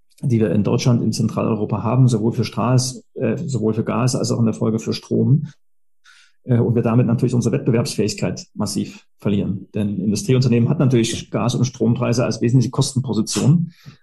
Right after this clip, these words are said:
Äh, und die Preise sind bereits,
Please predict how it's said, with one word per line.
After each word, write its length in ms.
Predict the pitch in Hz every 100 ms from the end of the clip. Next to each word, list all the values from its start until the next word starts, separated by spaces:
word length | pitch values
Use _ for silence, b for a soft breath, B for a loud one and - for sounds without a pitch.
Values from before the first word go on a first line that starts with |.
| _
Äh, 400 | 123 117 120 117
und 500 | 117 113 123 113 -
die 60 | 120
Preise 320 | - 135 139
sind 160 | 147 170
bereits, 600 | 120 107 - - -